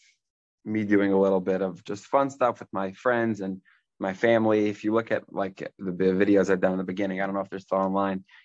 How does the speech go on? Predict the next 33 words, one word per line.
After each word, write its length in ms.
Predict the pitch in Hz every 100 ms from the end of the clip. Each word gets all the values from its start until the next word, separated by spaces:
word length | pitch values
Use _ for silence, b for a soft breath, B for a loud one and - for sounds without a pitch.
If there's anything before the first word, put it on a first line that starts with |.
| -
you'll 120 | 101
see, 200 | - 104
like, 140 | 95
my 100 | 95
little 220 | 95 101 104
brother. 420 | 123 135 123 120
We 120 | 110
used 160 | 107 -
to 60 |
make 180 | 101 98
these 180 | 107 -
scary 380 | - 127 117 104
videos, 420 | 110 107 104 98
these 200 | 95 90
funny 300 | 123 110 107
videos, 500 | 104 101 101 98 95
these 200 | 98 95
commercials 640 | - 104 104 98 101 95
for 180 | - 95
free, 300 | - 110 101
you 100 | 101
know, 140 | 98
just 200 | 95 98 -
and 100 | 98
send 200 | 104 101
them 80 | 98
to 100 | 98
the 80 |
company, 340 | 95 92 95 101
see 200 | 101 101
what 80 | 98
happens. 500 | 95 92 104 110 _ B B B B B _
Um, 680 | 107 104 107 104 104 101 101